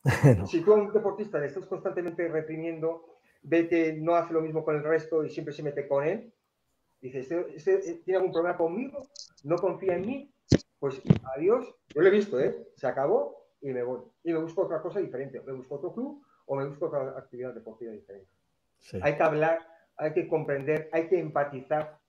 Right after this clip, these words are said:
Speaker 2: y no sobreprotegerlo, ¿eh? Que yo también lo he hecho como entrenador. Y al final, eh, si tú buscas algo en el deportista, te va a encontrar el refugio como un padre y esa comprensión va a decir, Uh, eh, no me va, no me va,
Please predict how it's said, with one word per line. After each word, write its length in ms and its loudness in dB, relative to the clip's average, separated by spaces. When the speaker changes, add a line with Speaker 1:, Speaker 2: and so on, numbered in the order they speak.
Speaker 2:
y 100 -2
no 140 2
sobreprotegerlo, 840 0
¿eh? 80 -4
Que 80 -8
yo 80 -4
también 220 0
lo 80 2
he 60 4
hecho 160 -2
como 140 -2
entrenador. 640 -8
Y 80 -2
al 80 2
final, 480 -2
eh, 580 0
si 180 -8
tú 200 6
buscas 360 -2
algo 160 0
en 60 2
el 60 0
deportista, 680 -4
te 80 -2
va 60 4
a 40 4
encontrar 580 2
el 100 -10
refugio 380 -2
como 160 2
un 80 -4
padre 480 0
y 140 -10
esa 220 -2
comprensión 760 -2
va 80 2
a 20 6
decir, 340 -4
Uh, 300 -4
eh, 220 -2
no 100 0
me 60 6
va, 260 2
no 140 -2
me 100 0
va, 400 0